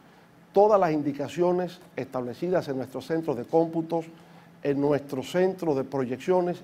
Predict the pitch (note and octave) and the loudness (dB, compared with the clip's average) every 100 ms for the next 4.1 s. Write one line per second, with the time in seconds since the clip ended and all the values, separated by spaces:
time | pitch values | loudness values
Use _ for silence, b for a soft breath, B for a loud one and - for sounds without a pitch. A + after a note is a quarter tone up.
0 | - D#3 C3+ B2+ G3+ F#3 G3 F#3 C#3 B2+ | -8 -4 -2 -2 -4 0 -2 -2 -6 -6
1 | - F3 F3 F3 C#3 B2+ D3 D#3+ D#3 C3+ | 0 0 2 -2 -2 0 0 2 0 -4
2 | B2+ B2+ A#2+ D#3 A#2 - - B B B | -6 -8 -4 -4 -4 -12 -20 B B B
3 | B C#3 C#3+ F3+ F#3 D#3+ C3+ B2+ G3+ G#3+ | B 0 2 4 4 2 0 4 4 4